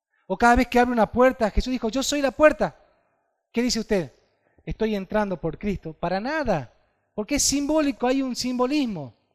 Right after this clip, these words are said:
Jesús dijo, "Yo soy el pan de vida. El que come de mí", dijo en el Evangelio,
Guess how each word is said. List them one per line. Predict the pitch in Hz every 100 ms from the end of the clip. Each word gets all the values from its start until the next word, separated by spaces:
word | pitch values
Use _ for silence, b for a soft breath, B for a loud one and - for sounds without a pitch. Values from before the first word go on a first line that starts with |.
| _ _ _ _ _ _ _ _ _ _ _ _ _ _ _ _ _ _ _ _ _ _ _ _ _
Jesús | 214 - 233
dijo, | 269 240
"Yo | 208
soy | 240 247 220
el | 151
pan | 196 214
de | 151
vida. | 165 233 156 131
El | 156 -
que | 147
come | - 220 277
de | 208
mí", | 214 233
dijo | 190 185 185
en | 156
el |
Evangelio, | 147 151 202 165 175